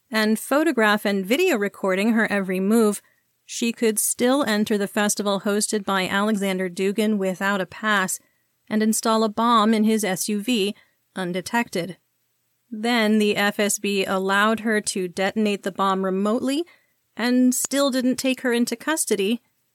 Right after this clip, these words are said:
despite knowing the entire plan. She then exited Russia, driving a different car than she arrived in, which isn't permitted, into Estonia mere hours after the bombing.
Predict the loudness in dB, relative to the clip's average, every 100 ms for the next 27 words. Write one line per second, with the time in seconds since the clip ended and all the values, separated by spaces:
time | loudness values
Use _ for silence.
0 | _ _ _ -4 -4 -2 -2 0 0 0
1 | 0 -2 -2 -4 -4 -4 -4 -6 -6 -2
2 | -2 -4 -10 _ _ _ _ _ _ _
3 | _ _ _ -10 -2 0 0 0 -2 -2
4 | -2 -2 -2 -2 -2 0 0 0 -2 -2
5 | -8 _ _ 2 4 4 2 0 -2 0
6 | -2 -2 -2 0 2 2 0 -2 -2 -2
7 | 0 -2 -4 -4 -2 -2 -2 -4 -6 -4
8 | -4 -2 -4 -8 -6 0 0 2 -2 -6
9 | _ _ 0 2 4 4 4 2 2 4
10 | 4 4 0 -4 _ -2 2 2 2 4
11 | 6 4 2 2 0 -2 -2 -2 2 4
12 | 4 2 -4